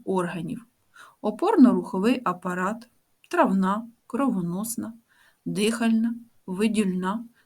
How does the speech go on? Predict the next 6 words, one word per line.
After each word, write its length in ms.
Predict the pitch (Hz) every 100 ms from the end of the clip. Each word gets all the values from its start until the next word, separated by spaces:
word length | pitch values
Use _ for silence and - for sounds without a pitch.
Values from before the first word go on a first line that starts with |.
| -
нервова, 760 | 202 277 320 226 240 233 240 254 - -
сенсорна, 840 | - - 170 185 - 214 220 233 233
статева, 800 | - - 202 247 214 202 202 220 - _ _
ендокринна 880 | 202 196 185 175 170 208 262 285 285 - -
та 260 | 160 190 - -
імунна. 580 | 185 170 160 160 175